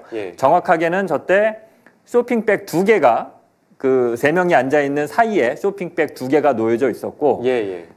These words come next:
Speaker 2: 대기하고 있던 여성이 들고 있었던 가방을 보면
Speaker 1: 예.
Speaker 2: 신라 면세점, 영어로
Speaker 1: 예.
Speaker 2: 신라 면세점이라고 쓰여 있는 가방을
Speaker 1: 예.
Speaker 2: 들고 있는 장면이 포착이 됐습니다.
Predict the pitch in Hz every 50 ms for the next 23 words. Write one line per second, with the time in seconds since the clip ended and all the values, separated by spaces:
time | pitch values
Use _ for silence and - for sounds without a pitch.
0 | _ _ - 131 151 185 185 214 208 202 202 180 151 - - 175 170 147 214 131
1 | 131 180 175 170 165 165 165 180 196 202 196 - 143 143 143 170 170 160 160 -
2 | 151 147 - - 156 156 - - - 110 113 127 151 156 170 156 131 107 110 107
3 | 135 165 139 107 95 85 113 113 104 92 85 78 - _ _ _ _ _ _ _
4 | _ - - 262 262 254 254 214 139 131 135 160 180 160 165 143 113 113 - -
5 | - - 117 123 139 160 165 165 175 202 196 196 - 262 240 240 233 185 127 117
6 | 117 131 165 185 180 208 202 208 208 196 196 190 185 175 175 180 170 - 202 202
7 | 202 196 185 175 175 170 160 - 131 120 123 139 135 135 147 185 220 240 277 254
8 | 120 110 98 87 82 - _ _ - 165 170 196 185 214 202 202 196 190 175 139
9 | 151 147 147 151 147 143 147 143 147 - 214 214 - 220 196 170 135 113 - -
10 | 117 98 92 90 90 -